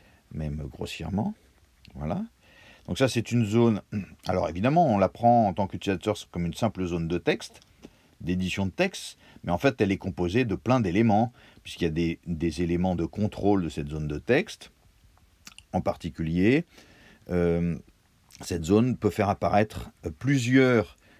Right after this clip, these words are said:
euh, textes. Donc là, c'est du code source, mais ça pourrait être n'importe quoi, hein. Dans une autre application, c'est, euh, c'est n'importe quoi d'autre comme texte, ça n'a pas d'importance. Le contenu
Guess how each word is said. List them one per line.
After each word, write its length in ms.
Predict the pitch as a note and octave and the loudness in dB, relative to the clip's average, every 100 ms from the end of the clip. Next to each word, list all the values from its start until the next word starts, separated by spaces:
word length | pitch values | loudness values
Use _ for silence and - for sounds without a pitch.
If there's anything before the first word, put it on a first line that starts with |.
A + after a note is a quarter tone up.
| - | -10
euh, 80 | F2 | -8
textes. 560 | - D#3 F#3+ - - - _ _ _ _ | 2 2 2 -6 -14 -20 _ _ _ _
Donc 120 | - - | -10 -6
là, 120 | D#2+ | -6
c'est 120 | - | -6
du 140 | F2+ | -10
code 200 | F#2+ F2+ | -6 -6
source, 360 | - A#2+ - - | -2 -4 -4 -8
mais 100 | D2+ | -10
ça 140 | - | -10
pourrait 180 | C#2+ D2+ | -8 -8
être 80 | - | -8
n'importe 380 | - - - G#2 | -10 -10 -8 -8
quoi, 180 | - B2 | -2 0
hein. 180 | C#3 C3+ | 0 -2
Dans 160 | E2+ | -8
une 180 | - E2+ | -8 -6
autre 160 | E2 - | -6 -10
application, 500 | - - D#2 - A2+ | -10 -6 -6 -6 -6
c'est, 300 | - A2 - _ _ - _ _ - - | -8 -12 -12 _ _ -20 _ _ -20 -14
euh, 40 | - - | -10 -12
c'est 240 | - A2+ | -12 -12
n'importe 420 | G#2+ - - - - | -12 -10 -10 -8 -6
quoi 160 | - | -6
d'autre 260 | E2+ E2+ - | -4 -6 -6
comme 160 | - | -6
texte, 240 | F#2 - - | -4 -4 -4
ça 60 | |
n'a 80 | F2 | -8
pas 120 | - | -4
d'importance. 520 | F2 F2+ A2 - F2+ - | -2 -2 -4 -4 -10 -10
Le 80 | |
contenu 540 | E2+ F2+ F2+ - F#2+ | -8 -6 -6 -4 -4